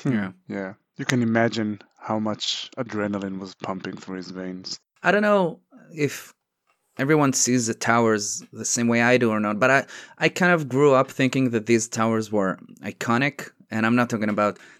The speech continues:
Speaker 2: September eleventh or anything after that. I, like, when I was a kid, my parents showed me pictures of them from the tower, like, at the plaza underneath, and then from the roof, uh, there was, um, an observation deck or something, and I always thought that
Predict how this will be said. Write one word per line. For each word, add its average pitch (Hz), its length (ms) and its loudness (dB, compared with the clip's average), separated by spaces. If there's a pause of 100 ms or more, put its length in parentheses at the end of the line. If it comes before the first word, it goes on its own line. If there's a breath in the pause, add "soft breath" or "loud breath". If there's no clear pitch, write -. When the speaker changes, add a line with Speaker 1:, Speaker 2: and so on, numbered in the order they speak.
(120 loud breath)
Speaker 2:
September 107 420 2
eleventh 104 400 0
or 98 140 -2
anything 104 320 -2
after 101 220 -2
that. 95 220 -2
I, 110 40 0
like, 117 340 0
when 123 180 -2
I 131 60 0
was 131 140 2
a 120 60 -2
kid, 135 280 4 (380 loud breath)
my 120 100 -2
parents 120 420 2
showed 131 200 4
me 117 240 2 (160)
pictures 104 580 0 (300)
of 98 240 -8
them 107 220 0
from 107 280 -4
the 101 100 -2
tower, 92 440 0
like, 90 300 -8
at 92 100 -6
the 113 80 0
plaza 113 400 2
underneath, 107 560 0
and 98 100 -4
then 101 160 -2
from 104 220 -6
the 98 100 -4
roof, 117 520 0
uh, 98 180 -6
there 98 200 -4
was, 98 220 -4
um, 92 400 -6
an 95 180 -4
observation 110 600 0
deck 127 180 2
or 127 40 -2
something, 143 420 0 (560 soft breath)
and 120 240 2
I 127 260 0
always 120 400 2
thought - 480 -4
that 107 220 0